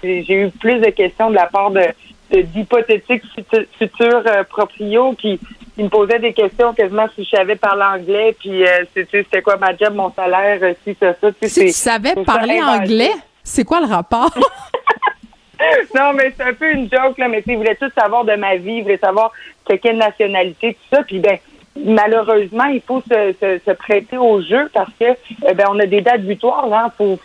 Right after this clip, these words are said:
Speaker 1: quand on est en appartement, ben, le premier
Speaker 2: Mm.
Speaker 1: juillet, euh, ben, on n'a plus d'appartement. Puis si on n'a pas trouvé, ben, on est vraiment, euh, mal pris, mal prise aussi. Fait que c'est vraiment pas, euh, puis j'en ai avec ma tante, euh, Geneviève, ma tante qui est dans la cinquantaine.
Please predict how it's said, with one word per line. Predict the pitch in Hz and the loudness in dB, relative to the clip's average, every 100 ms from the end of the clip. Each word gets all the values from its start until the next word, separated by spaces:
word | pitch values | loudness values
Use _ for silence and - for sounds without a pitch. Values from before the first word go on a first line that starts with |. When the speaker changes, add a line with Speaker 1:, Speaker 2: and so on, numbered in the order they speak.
| - - _ - | -20 -20 _ -4
Speaker 1:
quand | 226 | -2
on | |
est | 214 - | -4 -2
en | |
appartement, | 220 214 226 220 220 285 | -2 0 -2 -2 0 0
ben, | 247 214 | 0 -2
le | |
premier | - 208 214 220 | -2 -2 -2 -2
Speaker 2:
Mm. | |
Speaker 1:
juillet, | 185 190 226 269 277 220 | -4 -6 0 2 4 4
euh, | 196 190 | 4 2
ben, | 185 190 196 | 2 0 0
on | |
n'a | 196 | -4
plus | - 311 | 0 0
d'appartement. | 247 214 202 214 208 214 208 | 2 0 -2 -2 -2 -2 -6
Puis | 185 | -6
si | 240 | -2
on | 226 | 0
n'a | 220 | 0
pas | 220 208 | -2 -4
trouvé, | 208 202 277 | -4 0 2
ben, | 220 196 - - - - | 2 -2 -6 -20 -12 0
on | 190 196 | 0 2
est | 202 | -4
vraiment, | 185 202 202 233 233 196 | -2 -2 0 2 2 0
euh, | 185 | 0
mal | 196 190 | 0 0
pris, | - - 247 | -4 -4 0
mal | 226 185 | 2 0
prise | - - 240 262 208 | -4 -6 -4 -4 -6
aussi. | 185 254 | -8 -4
Fait | 226 - | -2 0
que | 202 | 0
c'est | |
vraiment | 180 185 190 196 | 0 0 0 -4
pas, | 190 226 220 | 0 2 4
euh, | 185 - - - | 2 -2 -20 -12
puis | 208 180 | -12 -2
j'en | 220 202 | 0 2
ai | 285 | 2
avec | 294 240 | 2 0
ma | 220 185 - | 0 -2 0
tante, | 233 254 220 190 | -2 -2 -4 0
euh, | 180 170 - _ 175 | 0 -2 -8 _ -8
Geneviève, | 190 190 185 247 | -4 0 0 2
ma | 196 - | 0 -2
tante | 233 233 | -4 -2
qui | 196 | 0
est | |
dans | 185 | 2
la | 185 175 | 0 0
cinquantaine. | 190 180 185 160 233 269 | -4 0 -2 0 0 0